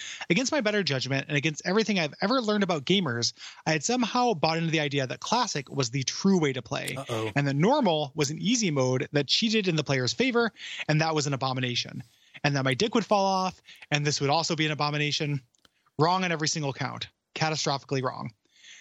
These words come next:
Speaker 1: But mostly, I want to speak to my appreciation for Central Officer Brad-, Bradford and his absolute commitment to being the blandest character in <laughs> video games.
Speaker 2: <laughs>
Speaker 1: Uh, I love him. He's adorable in how straight-laced and unflavored he is.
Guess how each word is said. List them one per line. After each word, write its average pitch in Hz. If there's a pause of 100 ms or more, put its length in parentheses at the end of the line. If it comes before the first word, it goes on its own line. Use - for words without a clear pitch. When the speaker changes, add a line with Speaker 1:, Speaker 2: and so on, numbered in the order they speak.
(200)
Speaker 1:
But 175
mostly, 220
I 160
want 170
to 143
speak 180
to 180
my 170
appreciation 156
for 139
Central 170
Officer 131
Brad-, 190
Bradford 135 (140)
and 147
his 160
absolute 185
commitment 143
to 139
being 147
the 139
blandest 139
character 131
in 139
<laughs> -
video 185
games. 123 (480)
Speaker 2:
<laughs> 220
Speaker 1:
Uh, 147
I 175
love 254
him. 123 (260)
He's 190
adorable 180
in 165
how 165
straight-laced 175
and 156
unflavored 156
he -
is. 127